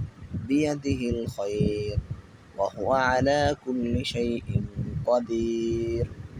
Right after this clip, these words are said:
পাঠ করুন, এতে দশ লক্ষ পূর্ণ হবে এবং দশ লক্ষ পাপ মোচন হবে, দশ লক্ষ মর্যাদা বৃদ্ধি হবে এবং জান্নাতে আপনার জন্য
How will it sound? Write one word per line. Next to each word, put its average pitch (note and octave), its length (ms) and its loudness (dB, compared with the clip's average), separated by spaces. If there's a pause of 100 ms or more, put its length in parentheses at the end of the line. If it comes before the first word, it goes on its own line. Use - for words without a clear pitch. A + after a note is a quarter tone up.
(260)
পাঠ A2+ 220 2 (180)
করুন, G#2 320 0 (460)
এতে D3+ 340 4
দশ B2 380 2
লক্ষ A2+ 320 -4 (220)
পূর্ণ G#2 240 -4
হবে G#2+ 500 -2 (640)
এবং D3 500 6 (400)
দশ D3+ 360 4
লক্ষ C3 320 2 (140)
পাপ A2 240 4 (160)
মোচন A2+ 380 -2
হবে, G#2 500 0 (580)
দশ B2 340 4
লক্ষ A2 320 -2
মর্যাদা A2+ 720 2
বৃদ্ধি B2 420 -2
হবে G#2 420 -2 (540)
এবং C#3 400 4
জান্নাতে B2+ 580 2
আপনার C#3 500 0
জন্য A2 420 -2